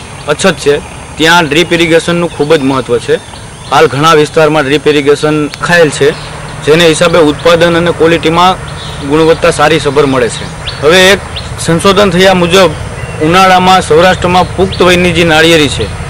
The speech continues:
તેના બગીચામાં માર્ચથી જૂન દરમિયાન સુડતાલીસ લિટર પાણી મળે,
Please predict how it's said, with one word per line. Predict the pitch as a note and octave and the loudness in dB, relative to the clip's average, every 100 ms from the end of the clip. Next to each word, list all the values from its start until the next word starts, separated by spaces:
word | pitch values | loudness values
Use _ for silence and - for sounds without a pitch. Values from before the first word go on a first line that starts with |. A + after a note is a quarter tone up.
| - - - - - | -8 -8 -10 -10 -2
તેના | E3 F#3+ | 0 2
બગીચામાં | F3+ F3 F#3 F3 F3+ F#3+ G3 C3+ | 2 2 2 2 2 4 2 2
માર્ચથી | D3 F3 C#3+ - F#3 | 2 0 -2 -2 0
જૂન | C3+ E3 F3 | 2 2 2
દરમિયાન | E3 D3+ C#3 C#3+ G3+ - - - - - - - | 2 2 0 -2 -4 -8 -12 -10 -10 -10 -10 -2
સુડતાલીસ | D#3+ E3 G3+ G#3 F3 | -2 2 2 4 2
લિટર | F3 G3 F3+ | 2 2 2
પાણી | D#3+ F3+ E3+ | 2 2 4
મળે, | D3+ D#3+ | 4 4